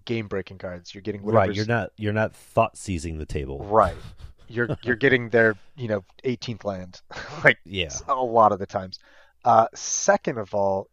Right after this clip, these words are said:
Speaker 1: if you want to count, if you're gonna count each opponent discards one as plus three, the, the calculus there suggests that each one of those cards was coming directly for your face.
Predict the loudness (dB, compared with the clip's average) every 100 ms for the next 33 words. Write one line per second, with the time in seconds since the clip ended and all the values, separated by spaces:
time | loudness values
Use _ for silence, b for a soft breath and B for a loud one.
0 | _ -4 -4 -8 -2 0 0 -2 -6 -2
1 | -2 -2 -2 _ _ _ _ _ _ -10
2 | -2 4 4 8 8 8 4 0 2 2
3 | 2 -4 0 -2 -2 -6 -6 -6 2 2
4 | 2 -8 -6 -6 -8 -14 _ _ _ _
5 | _ _ _ _ _ _ _ _ _ _
6 | _ 0 0 0 -2 2 2 4 2 4
7 | 2 2 0 0 0 0 0 0 _ _
8 | _ _ _ _ _ _ _ _ -6 -4
9 | -2 -4 -2 6 8 8 0 4 4 4
10 | 0 -2 4 6 6 0 -10 -10 -8 -4
11 | -4 -4 -6 -4 2 2 2 -6 -6 -6
12 | -6 -2 -2 -2 -8 -14 -16 -16 -16